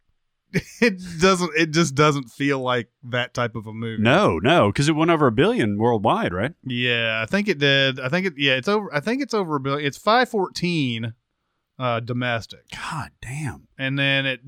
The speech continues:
Speaker 1: it has made, uh, yes, just crossed. It was, uh, it's over a billion. Billion fourteen million.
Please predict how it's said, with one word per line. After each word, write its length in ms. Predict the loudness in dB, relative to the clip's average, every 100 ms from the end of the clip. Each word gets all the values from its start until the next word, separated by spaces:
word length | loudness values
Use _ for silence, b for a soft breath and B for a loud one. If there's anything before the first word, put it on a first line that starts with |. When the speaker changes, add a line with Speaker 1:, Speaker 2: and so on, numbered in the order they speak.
| -14 -10
Speaker 1:
it 160 | -10
has 260 | -6 -6 -6
made, 680 | -6 -4 -2 -4 -4 -6 -8
uh, 420 | -6 -8 -10 -12
yes, 320 | -4 -4 -4 -8
just 420 | -4 -2 -2 -2
crossed. 340 | -2 0 -2
It 60 | -8
was, 140 | -8
uh, 60 | -10
it's 180 | -6 -6
over 260 | -4 -4
a 40 | -6
billion. 440 | -6 -6 -6 -8
Billion 360 | -4 -2 -2 -8
fourteen 680 | -10 -6 -6 -6 -8 -6
million. 540 | -6 -8 -8 -12 -14